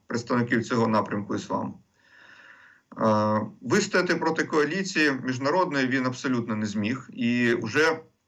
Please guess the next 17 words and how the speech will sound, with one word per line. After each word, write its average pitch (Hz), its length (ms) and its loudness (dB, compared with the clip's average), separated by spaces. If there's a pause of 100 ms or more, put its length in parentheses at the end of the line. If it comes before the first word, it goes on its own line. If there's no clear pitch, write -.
в - 60 -20
середині 120 500 0
квітня, 113 440 -2
двадцятого 127 560 0
березня 117 380 0
дві 107 160 -4
тисячі - 320 -6
третього 113 360 -4
почалося 110 500 -6
це 117 140 -8
вторгнення, 160 580 -2 (440)
а 117 180 6
в 110 60 2
середині 131 460 0
квітня 127 380 -2
Багдад, 113 480 2
столиця, 110 640 -4